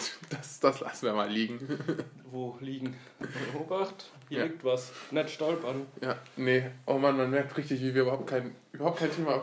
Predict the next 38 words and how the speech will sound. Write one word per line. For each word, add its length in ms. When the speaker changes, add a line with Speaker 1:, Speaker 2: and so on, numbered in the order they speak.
Speaker 1:
Wollen 200
wir 80
wieder 140
über 100
Fußball 340
reden? 380
Come 200
on, 220
hau 80
mal 180
Speaker 2:
Ja, 80
Speaker 1:
raus 100
Speaker 2:
wir 80
haben 80
Speaker 1:
hier. 120
Speaker 2:
doch 80
schon 180
alles 180
besprochen. 400
Weil, 240
Speaker 1:
Ja. 300
Speaker 2:
ähm, 40
Speaker 1:
Madrid 360
oder 180
Mailand, 400
Hauptsache 500
Italien. 560
Speaker 2:
morgen, 20
Speaker 1:
Boah. 400
<laughs> 60
Speaker 2:
morgen 160
spielen, 400
ist 140
ja 60
richtig 440
geiler 300
Fußballtag 580
wieder. 240